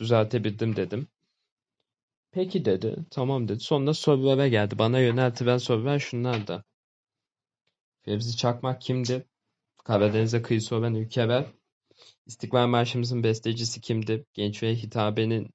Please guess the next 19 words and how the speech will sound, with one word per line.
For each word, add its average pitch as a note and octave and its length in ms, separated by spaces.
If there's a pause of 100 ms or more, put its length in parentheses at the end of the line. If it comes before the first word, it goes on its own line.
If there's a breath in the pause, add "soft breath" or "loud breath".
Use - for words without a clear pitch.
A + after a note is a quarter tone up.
hani G2 440
ne A#2 60
anlatıyor, G#2+ 640
ne G#2 220
demek G2 280
istiyor? A2 400 (720)
Bir A2+ 60
de B2+ 80
altı A#2 420
kardeşin A#2 440
yaşları A2+ 420
toplamı A2 420
yüz G#2+ 300
yirmi A2+ 280
ise G#2 340
beş A2 280
yıl G2+ 80
sonra G#2+ 360
kaç G#2+ 320